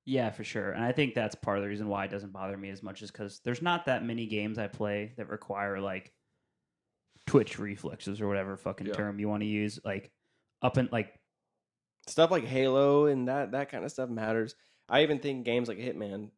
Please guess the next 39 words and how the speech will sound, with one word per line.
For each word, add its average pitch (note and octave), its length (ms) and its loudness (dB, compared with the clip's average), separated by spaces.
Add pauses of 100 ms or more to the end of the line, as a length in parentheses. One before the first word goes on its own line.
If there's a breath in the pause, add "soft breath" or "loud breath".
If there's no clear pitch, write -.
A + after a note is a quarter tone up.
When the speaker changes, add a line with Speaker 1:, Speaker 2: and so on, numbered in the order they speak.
Speaker 3:
it, A2+ 80 -2
it, G#2+ 320 -2
it A2 260 -2
also G#2+ 320 -2
matters F#2+ 380 -6
too. A2 240 -6 (140)
Speaker 2:
I A2+ 80 0
saw C3+ 300 10
a C3+ 40 6
fucking, A#2+ 640 2
um, G2 600 0 (840)
I - 40 -4
saw A2+ 280 8
a - 20 4
meme G2+ 540 2
that G2+ 100 2
was F#2+ 200 -2
like, G2 380 2 (160)
"I A2 100 -2
paid G2+ 380 2
three G#2 180 0
thousand G2 360 0
dollars F#2+ 360 0
for - 140 -8
this F#2+ 200 -4
rig F#2+ 300 -2
just F#2+ 260 -4
to F#2 60 -2
have F#2 160 -2
a F#2 80 0
point F#2+ 400 -6
two G2 320 -6
one F#2 380 -6
K F#2 240 -2
D F2+ 180 -2
A F#2 200 -2
or F#2 100 -4
whatever." F#2 440 -4
Speaker 1:
<laughs> - 340 -10